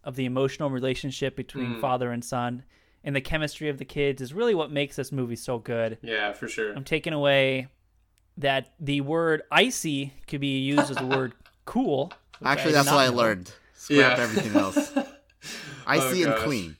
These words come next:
Speaker 1: I've learned that Frank Dunn probably would have survived the dr-, the, the train derailment. Is that what we agreed on? That he would have survived?
Speaker 2: <laughs> Yeah, I think so. I mean, if Woodward, if Woodward, a normal guy, can survive getting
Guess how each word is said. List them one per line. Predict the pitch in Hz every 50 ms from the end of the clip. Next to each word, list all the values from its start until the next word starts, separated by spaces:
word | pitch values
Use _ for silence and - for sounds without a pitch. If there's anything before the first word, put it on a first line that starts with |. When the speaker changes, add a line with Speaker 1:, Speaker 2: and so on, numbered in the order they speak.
| _ _
Speaker 1:
I've | 165 170 170
learned | 190 202 208 208
that | 196 -
Frank | - - 202 208 202 202
Dunn | 196 190 190 196 208 202 202 - _ _ _ _ _ _ _ _ _ _ _ _ _ _ _ _
probably | - - 143 165 202 226
would | 220 214
have | 220 214
survived | - 220 185 180 185 214 254 240
the | - 226
dr-, | 185 - 202 190 185 185
the, | 190 180 - _ 247
the | - 180
train | - - 190 190 208
derailment. | 220 214 214 226 233 277 349 - -
Is | -
that | 185 202 226
what | 220 254 240
we | 202
agreed | 180 - 170
on? | 160 285 311
That | 170
he | 147 156
would | 151 165 196
have | 220 -
survived? | 226 214 220 220 226 247 226
Speaker 2:
<laughs> | 233
Yeah, | 247 247 233 233 233 226 226 - - - 508 587 - _ _ _ _ _ _ -
I | 160 170
think | - 165 151 139
so. | - - 110 107 104 - - _ _ _ _ _ _ _ -
I | 165 180
mean, | 208 208
if | 202 170 151
Woodward, | 156 180 214 220 220 214 208 196 180
if | 175 170 143 -
Woodward, | 151 151 196 214 202 185 170 147 143 135
a | 131 127
normal | 135 139 151 151 147 139 131
guy, | 120 127 127 131 127 123
can | 123 - 127 117
survive | - - 120 107 120 113 117 113 113 110 - - - -
getting | - 139 131 123 120 117 110 101 -